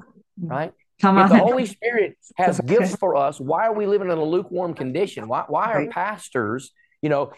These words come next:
Speaker 1: having as many marital problems as the people that they pastor?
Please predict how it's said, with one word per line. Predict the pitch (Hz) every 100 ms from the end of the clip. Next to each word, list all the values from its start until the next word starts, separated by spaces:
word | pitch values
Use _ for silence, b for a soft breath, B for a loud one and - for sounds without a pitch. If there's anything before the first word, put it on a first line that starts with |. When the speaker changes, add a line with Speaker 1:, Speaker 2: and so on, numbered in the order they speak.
| B
Speaker 1:
having | - 175 165 151
as | 156 147 123
many | 147 208 220 196
marital | 139 156 214 220 - 165
problems | - 151 131 127 123 135 - 151
as | 156 147
the | 156
people | - 220 190 165
that | 151 156
they | 143
pastor? | - 165 196 - -